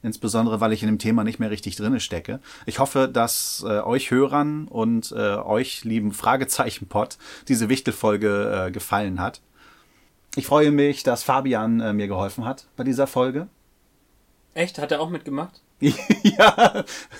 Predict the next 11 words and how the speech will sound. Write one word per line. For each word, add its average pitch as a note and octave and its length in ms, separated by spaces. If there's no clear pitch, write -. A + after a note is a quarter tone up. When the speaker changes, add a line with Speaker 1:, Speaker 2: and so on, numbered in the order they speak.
Speaker 1:
der B2+ 160
Wichtel-Fabian A2 680
natürlich. B2 600
Ich D#3+ 100
wünsche A3 240
euch E3 120
dann D#3+ 320
weiterhin C#3 540
ein G#3 120
frohes C#3+ 240
Fest, - 380